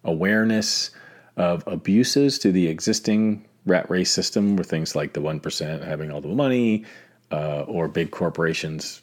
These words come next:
you know, being allowed to abuse the environment in the name of money,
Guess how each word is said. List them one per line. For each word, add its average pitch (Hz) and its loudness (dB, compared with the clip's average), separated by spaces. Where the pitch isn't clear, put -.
you 87 -2
know, 78 -2
being 78 -2
allowed 76 -4
to 76 -6
abuse 82 -2
the 78 -4
environment 78 -2
in 92 -8
the 80 -6
name 76 -6
of 85 -14
money, 123 2